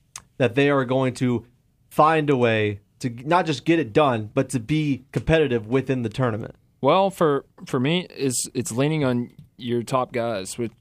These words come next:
Speaker 2: or your seniors and your juniors. You have a lot of them in the lineup, and they should know how to,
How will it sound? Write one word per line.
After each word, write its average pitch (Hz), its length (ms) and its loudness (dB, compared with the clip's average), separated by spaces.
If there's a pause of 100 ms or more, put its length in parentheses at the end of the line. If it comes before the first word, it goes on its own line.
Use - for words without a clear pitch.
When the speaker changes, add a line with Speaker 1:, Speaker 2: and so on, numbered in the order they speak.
Speaker 2:
or 120 240 0
your 113 160 0
seniors 135 380 0
and 123 100 0
your 110 80 -2
juniors. 120 360 -2 (240)
You 151 140 2
have 226 100 2
a 170 60 2
lot 127 240 4
of 139 60 0
them 127 120 0
in 117 60 -2
the 113 60 0
lineup, 113 480 -2
and 120 180 -4 (380)
they 170 100 2
should 277 180 0
know 123 180 4
how 120 100 2
to, 113 160 -4